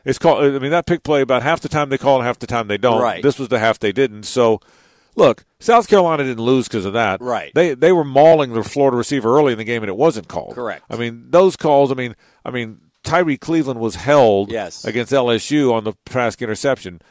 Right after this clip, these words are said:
Speaker 1: Some of it's rub of the green.
Speaker 2: Yes.
Speaker 1: Sometimes you're the only one that if I'm a South Carolina fan that I really have lost my mind about is the false start.
Speaker 2: Yeah.
Speaker 1: You can't. They don't miss that one.
Speaker 2: No.
Speaker 1: They,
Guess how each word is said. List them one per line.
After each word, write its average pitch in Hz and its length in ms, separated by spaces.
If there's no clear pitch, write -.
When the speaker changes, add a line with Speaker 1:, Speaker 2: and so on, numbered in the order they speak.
Speaker 1:
Some 277 260
of 339 80
it's 135 140
rub 120 180
of 80 60
the 80 60
green. 98 400
Speaker 2:
Yes. 98 260
Speaker 1:
Sometimes 202 560
you're 147 100
the 143 200
only 240 360
one 170 580
that 131 120
if 127 120
I'm 160 200
a 131 260
South - 260
Carolina 120 380
fan 92 460
that 117 180
I 110 60
really 120 800
have 104 200
lost 113 320
my 104 120
mind 120 420
about 73 420
is 110 160
the 92 60
false 76 260
start. - 340
Speaker 2:
Yeah. 107 220
Speaker 1:
You 117 100
can't. 143 300
They 180 100
don't 156 160
miss 147 220
that 87 200
one. - 100
Speaker 2:
No. 95 360
Speaker 1:
They, 160 180